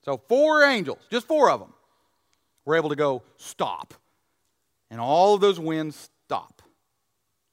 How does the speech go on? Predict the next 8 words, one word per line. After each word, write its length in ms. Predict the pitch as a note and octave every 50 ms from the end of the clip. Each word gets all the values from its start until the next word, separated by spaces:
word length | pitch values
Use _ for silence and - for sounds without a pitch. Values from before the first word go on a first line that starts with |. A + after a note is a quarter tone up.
| _ _ _ _ _ _ _ _ _ _ _ _ _ _ _ _ _ _ _ _ _ _ _ _ _
And 100 | B2+ C3+
then 100 | D3 E3+
another 400 | G#3 A3 C4+ D4 B3+ F#3+ F#3 E3
angel 380 | D3 D3 C#3 C3 B2 A2 F2+ - _ _ _ - -
comes 240 | - E3 D#3 C3 G#2+
up. 180 | A2+ F2 - _ _ _ _ _ _ _ _ _ -
John 300 | - C3+ D3+ E3+ F#3 F#3
says 340 | - - G3 G3 G#3+ G#3+